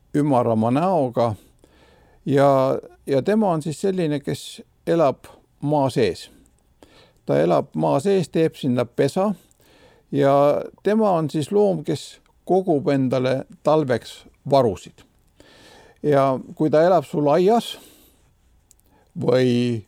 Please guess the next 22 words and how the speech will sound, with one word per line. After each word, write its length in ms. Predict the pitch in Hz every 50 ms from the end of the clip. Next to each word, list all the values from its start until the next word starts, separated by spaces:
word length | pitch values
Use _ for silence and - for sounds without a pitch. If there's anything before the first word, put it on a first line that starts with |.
| _ _ - _ _ _ -
kusagil 420 | - 147 113 123 123 123 113 120 113
naabri 400 | 113 113 117 123 127 - 151 151
aias, 540 | 139 147 165 175 185 202 196 170 - - - _ _ _ _ _ _ _ _ _ _ _ _ _ _ _ -
ühesõnaga 380 | 156 143 135 127 131 127 120 -
seal, 220 | 170 143 131 117 117
kus 140 | 120 - -
keegi 240 | - 151 135 123 123 120
kasvatab 420 | 131 120 117 127 117 - 123 120 127
aiavilju, 600 | 135 127 123 131 147 151 175 190 190 196 196 180 151 139 - - _ _
siis 340 | - - 143 147 139 - -
temaga 440 | - 170 175 190 190 170 160 - 147 147
on 120 | 147 147 143
meil 220 | 147 143 143 147 - - -
probleem. 580 | - 170 160 156 - 113 104 101 101 - - - _ _ _ _ _ _ _ _ _ _ _ _ _ -
Ja 120 | - 143 135
see 120 | 147 151 -
probleem 400 | 160 160 170 220 220 202 180 156
on 120 | 151 147
see, 240 | 208 202 185 165 147
et, 140 | - _ - _ _ _ _ - - - _ _ _ _ _ _ _ -
et 180 | 139 131 120 _ -
tema 400 | 185 202 208 196 185 175 170